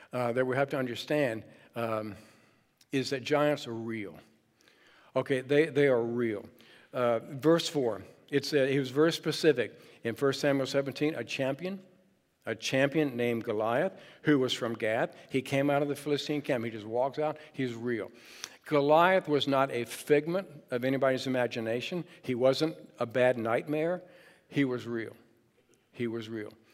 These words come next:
Now, the giants you're facing today, they're real. And some of you know they're real. Okay, again, some of them are very tangible kinds of giants. It's like a broken relationship that you want to get fixed. It's like a,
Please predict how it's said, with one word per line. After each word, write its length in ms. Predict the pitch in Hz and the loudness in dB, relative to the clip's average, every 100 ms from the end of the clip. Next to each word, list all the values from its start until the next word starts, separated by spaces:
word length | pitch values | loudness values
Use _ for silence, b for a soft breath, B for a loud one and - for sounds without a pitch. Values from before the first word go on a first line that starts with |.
| B B B B | B B B B
Now, 220 | 143 139 139 | 2 2 2
the 220 | 139 147 | 0 0
giants 520 | 127 170 196 196 - | 4 6 6 4 0
you're 240 | 165 165 | 0 2
facing 520 | 190 190 143 - 104 87 - _ - | 2 0 0 -2 -10 -16 -20 _ -14
today, 440 | 123 113 98 95 - _ _ _ _ - | -10 -6 -8 -8 -18 _ _ _ _ -12
they're 220 | 131 131 | -2 0
real. 320 | 127 139 131 92 - _ B B B B | 0 -2 -4 -10 -20 _ B B B B
And 140 | 165 | 4
some 220 | - 220 | 6 6
of 80 | 214 | 6
you 120 | 180 | 4
know 200 | 170 160 | 4 4
they're 180 | 156 120 | 4 2
real. 260 | 110 101 - - - | -2 -8 -12 -16 -8
Okay, 220 | 120 147 | -4 2
again, 220 | 139 160 | 4 4
some 260 | 139 190 214 | 4 4 6
of 80 | 185 | 8
them 180 | 151 139 B B | 6 4 B B
are 100 | 151 | 4
very 240 | 147 151 | 6 6
tangible 720 | 135 - 160 160 160 123 110 | 4 -4 0 2 2 0 -4
kinds 340 | 107 127 127 117 | -4 -4 -4 -4
of 80 | 107 | -6
giants. 440 | 117 104 98 - | -4 -4 -6 -8
It's 140 | 127 | -2
like 160 | 147 143 | 0 0
a 100 | 131 B B | -2 B B
broken 320 | - 135 139 131 | 2 2 2 -2
relationship 680 | 131 156 156 - - 110 | 0 0 -2 -6 -8 -8
that 160 | 110 98 | -8 -8
you 100 | 120 | -6
want 140 | 120 | -6
to 40 | 113 | -4
get 360 | 117 113 - | -6 -8 -8
fixed. 340 | - 120 - - B B B | -4 -4 -4 -18 B B B
It's 220 | 151 - | -8 -4
like 260 | 139 131 131 | 0 0 2
a, 240 | 117 | 0